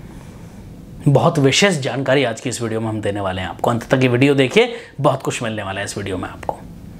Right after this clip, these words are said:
आज की इस वीडियो में जानेंगे पवित्र शंख आखिर क्यों है भगवान शिव की पूजा में वर्जित, आखिर भगवान शिव जिनको सभी विद्याओं का जनक माना जाता है उनको शंख का प्रयोग क्यों वर्जित माना जाता है, क्या कारण है आखिर ऐसा,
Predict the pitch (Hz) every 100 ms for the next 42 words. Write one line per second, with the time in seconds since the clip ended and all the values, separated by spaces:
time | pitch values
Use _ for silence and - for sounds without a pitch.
0 | - - - - 160 - 226 - 151 196
1 | 202 165 160 214 - 160 180 185 165 -
2 | 185 196 165 160 165 - 165 160 202 156
3 | 131 160 180 175 175 180 139 151 180 170
4 | 156 165 127 - - - - - - -
5 | - - - - - - 139 214 170 123
6 | 131 151 240 - 233 180 170 185 220 -
7 | 131 220 233 190 208 214 170 131 156 190
8 | 180 156 156 143 127 - 127 113 131 175
9 | 302 339 - _ _ _ _ _ _ 139
10 | 151 151 202 - 131 131 160 190 180 147
11 | 180 208 - - - 160 214 233 254 247
12 | 233 226 202 160 117 110 - 135 185 165
13 | 196 302 320 277 262 254 233 240